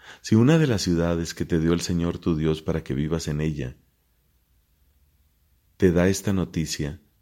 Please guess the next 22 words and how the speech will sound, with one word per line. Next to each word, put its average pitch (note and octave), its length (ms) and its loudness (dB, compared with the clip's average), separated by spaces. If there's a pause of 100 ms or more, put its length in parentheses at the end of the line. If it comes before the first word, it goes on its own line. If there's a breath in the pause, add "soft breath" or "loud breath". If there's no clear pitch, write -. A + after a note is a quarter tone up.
(760)
gente A#2+ 540 0
despreciable F#2+ 800 -2
de D#2+ 120 0
tu D#2+ 140 -4
misma E2+ 320 -2
raza D2+ 540 -6 (400 soft breath)
ha E2+ 100 0
logrado F#2 480 4
seducir F#2 460 0
a F#2+ 40 0
los F2+ 180 0
habitantes F2 680 0
de E2+ 120 0
su D#2+ 160 -2
ciudad D#2 380 0
diciendo, E2 760 -2 (1800)
"Vamos G#2+ 400 6
a B2 80 10
servir G2+ 400 4
a G#2 40 4
otros G2+ 300 -2
dioses G2 520 -2